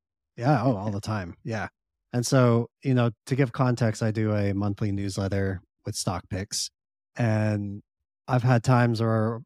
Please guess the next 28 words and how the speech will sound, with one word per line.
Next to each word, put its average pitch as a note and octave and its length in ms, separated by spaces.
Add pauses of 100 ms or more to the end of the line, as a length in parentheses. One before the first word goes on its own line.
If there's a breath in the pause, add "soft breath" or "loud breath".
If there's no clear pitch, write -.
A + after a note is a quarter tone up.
talking B2 320
to A2 100
Dave A2+ 320
about G#2 240
the G#2+ 80
different G#2+ 300
companies G2+ 600
and G2 200
is F#2+ 140
like, G2 280 (520)
"Well, C3+ 180
you C3 160
know, C#3+ 440
even C3+ 240
though C#3+ 120
I'm B2+ 80
looking B2+ 240
at B2 120
this A2+ 140
company, A2+ 320
I A2+ 100
literally A#2+ 400
just A2+ 220
talked A2+ 240
on A2 100
the G#2 80
podcast G#2+ 500
about, G#2 420